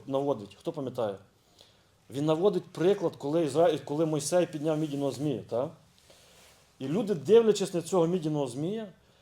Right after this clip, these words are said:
вірячи, що Бог їх зціляє, це не змій їх зціляє, а Бог, вірячи, що Бог зціляє, вони дивилися на цього змія, вони ототожнювали свою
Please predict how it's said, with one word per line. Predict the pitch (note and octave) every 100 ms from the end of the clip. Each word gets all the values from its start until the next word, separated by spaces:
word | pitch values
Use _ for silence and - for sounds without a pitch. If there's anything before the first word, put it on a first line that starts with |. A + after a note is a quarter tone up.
| _ _ _
вірячи, | A2+ A#2 G#3+ B3 A3 G#3+ D3+
що | -
Бог | C#3+ B2+ F#3+ A3+ G#3 F3
їх | C3+
зціляє, | - - D3 A#2+
це | -
не | B2
змій | C3 C#3+ B3+
їх | G#3+
зціляє, | - C#3+ C3 A#2
а | A#2
Бог, | D3+ C#3+ - _ _ _ _ - - A2 - - _ -
вірячи, | A#2 F#3 F3+ D#3
що | D#3
Бог | C3 F3+
зціляє, | - E3 C#3+ C#3 B2 - _ _
вони | A#2 E3+
дивилися | E3 D#3+ E3+ G3+ G3+ F#3
на |
цього | F3+ F3 E3
змія, | C3+ C3 A2+ C3 - _ _ _ _ _ _ _ _ _ _
вони | A2+ D#3+ F#3+ A2+ - -
ототожнювали | B2+ D#3 E3+ A3 F3+ G3 F#3 E3+ - -
свою | - D#3+ F#3 F3